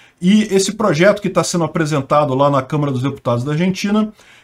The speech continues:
eles estão solicitando, eh, mais investigações em cima disso, porque eles conseguiram demonstrar a ligação dessas pessoas, como elas estavam falando entre si, elas estavam se comunicando nisso daí.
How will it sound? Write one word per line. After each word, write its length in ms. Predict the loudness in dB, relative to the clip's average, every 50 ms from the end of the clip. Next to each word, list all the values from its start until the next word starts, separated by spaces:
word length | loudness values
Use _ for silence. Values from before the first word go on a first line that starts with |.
| _
eles 120 | -6 -6 -2
estão 180 | 2 2 2
solicitando, 880 | 4 4 2 2 2 0 -4 -6 -2 2 4 4 6 6 6 4 4 4 2
eh, 300 | 2 2 4 6 6 4
mais 640 | 4 4 2 2 4 4 4 2 2 0 -2 -2
investigações 960 | 0 0 2 2 2 0 -2 -4 -2 -2 -2 -2 -4 -4 -4 -4 -2 -2 -4 -4
em 60 | -6
cima 320 | -6 -4 -4 -2 -2 -2
disso, 420 | 0 0 -2 -2 -2 -4 -8 -10 -12 -14 -20 -20 -20 _ -6
porque 200 | -4 -2 2 2
eles 180 | 2 0 0
conseguiram 600 | -2 -2 -2 0 0 0 -2 0 2 2 2 2
demonstrar 840 | 2 2 2 2 2 0 0 -2 -4 -8 -6 -2 0 0 0 0 -2
a 100 | -2 -2
ligação 720 | 0 0 0 -2 0 0 0 0 0 -4 -4 -2 -2 0 0
dessas 300 | 0 -2 -4 -6 -8 -10
pessoas, 600 | -8 -6 -6 -6 -6 -6 -6 -4 -4 -4 -6 -8 _ _ -20 -20 _ _ _
como 260 | 0 0 2 4 4
elas 240 | 4 4 4 2 0
estavam 400 | -2 -4 -2 0 0 0 0 -2
falando 720 | -4 -2 -2 -2 0 0 2 2 2 0 0 -2 -2 -2
entre 260 | -2 -2 -2 -4 -6 -6
si, 360 | -6 -8 -6 -6 -4 -2 -2
elas 160 | -2 -2 -4
estavam 360 | -6 -6 -4 -4 -2 -2 -4
se 140 | -6 -8 -8
comunicando 640 | -6 -4 -2 -2 -2 -2 -4 -4 -4 -4 -2 -2 -2
nisso 260 | -4 -4 -6 -4 -2
daí. 280 | 2 2 2 2 0